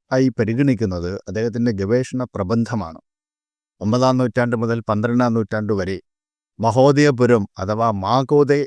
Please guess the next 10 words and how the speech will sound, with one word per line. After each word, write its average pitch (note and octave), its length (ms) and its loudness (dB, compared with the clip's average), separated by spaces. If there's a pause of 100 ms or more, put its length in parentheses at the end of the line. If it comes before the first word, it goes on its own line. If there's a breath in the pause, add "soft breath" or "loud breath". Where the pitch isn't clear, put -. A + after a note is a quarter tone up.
(100)
ആസ്ഥാനമാക്കി G#2+ 800 -6 (920)
മധ്യ C3+ 240 2
കേരളത്തിൽ D3+ 560 0 (640)
സ്വാധീനമുറപ്പിച്ച്, C3 1040 -2 (920)
ഒരുപക്ഷേ E3+ 420 2
കേരളം D#3 400 0
മുഴുവനും C#3+ 380 0 (240)
തങ്ങളുടെ B2+ 460 0 (120)
സ്വാധീനം A#2 580 -2
വ്യാപിപ്പിച്ച G#2+ 600 -4